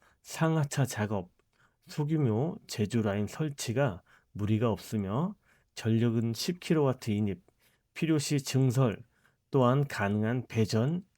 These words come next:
여건을 갖추고 있습니다. 또한 상수도와 하수 종말 처리 시설이 이미 연결된 상태이므로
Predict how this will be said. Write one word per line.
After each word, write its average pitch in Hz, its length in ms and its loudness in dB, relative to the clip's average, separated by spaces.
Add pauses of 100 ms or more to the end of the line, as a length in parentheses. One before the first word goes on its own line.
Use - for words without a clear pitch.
여건을 104 480 -4
갖추고 110 480 -4
있습니다. 87 720 -10 (840)
또한 117 460 -2 (360)
상수도와 147 1000 0
하수 156 420 -4
종말 117 380 0
처리 147 300 -2
시설이 139 640 -2 (260)
이미 113 320 2
연결된 110 600 0
상태이므로 131 840 -2